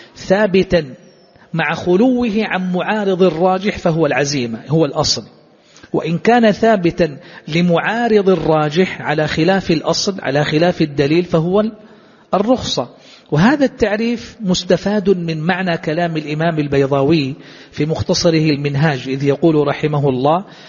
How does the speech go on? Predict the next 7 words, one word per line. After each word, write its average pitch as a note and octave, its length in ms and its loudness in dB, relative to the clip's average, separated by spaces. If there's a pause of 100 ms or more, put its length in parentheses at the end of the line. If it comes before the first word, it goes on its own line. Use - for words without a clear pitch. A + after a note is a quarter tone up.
(220)
"الحكم E3+ 540 0
إن D3+ 160 -4
ثبت E3 420 0
على D3+ 300 0
خلاف G3 520 2
الدليل D3+ 880 0
لعذر E3+ 420 4